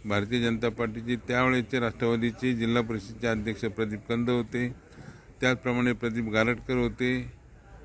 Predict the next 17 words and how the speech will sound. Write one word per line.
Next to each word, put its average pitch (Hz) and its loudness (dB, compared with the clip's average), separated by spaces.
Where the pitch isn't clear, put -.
असे 123 0
अनेक 151 6
मान्यवर 139 4
त्या 160 -2
काळ 139 -2
कमिटीमध्ये 123 0
असताना 120 -2
सुद्धा 117 -4
त्यावेळेस 120 0
दोन 120 0
हजार 117 0
एकोणीसला 113 -4
मला 117 -2
सांगितलं 110 -6
की 127 -8
तुम्हाला 113 -4
आता 120 -2